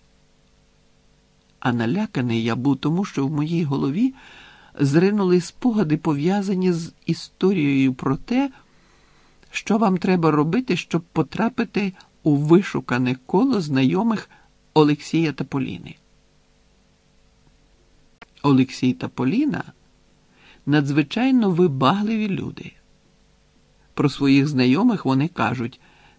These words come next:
"Це люди нашого кола". Щоб потрапити до кола Олексія та Поліни, треба мати, або щоб вони були переконані в тому, що ви маєте,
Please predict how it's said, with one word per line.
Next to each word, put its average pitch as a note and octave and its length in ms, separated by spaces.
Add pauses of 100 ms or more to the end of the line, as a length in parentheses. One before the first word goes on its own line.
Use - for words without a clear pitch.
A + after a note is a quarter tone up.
(140)
"Це B2+ 240
люди C3 520
нашого C#3+ 680
кола". - 580 (1300)
Щоб - 240
потрапити C3+ 640
до A2+ 160
кола B2 440 (140)
Олексія A#2+ 600
та - 140
Поліни, D#3+ 560 (1400)
треба E3+ 320
мати, F#3 480 (1400)
або D#3+ 240
щоб C#3 240
вони C3+ 280
були A#2+ 260
переконані A#2+ 800
в C3 60
тому, B2+ 300
що C#3 220
ви C#3 140
маєте, D3+ 640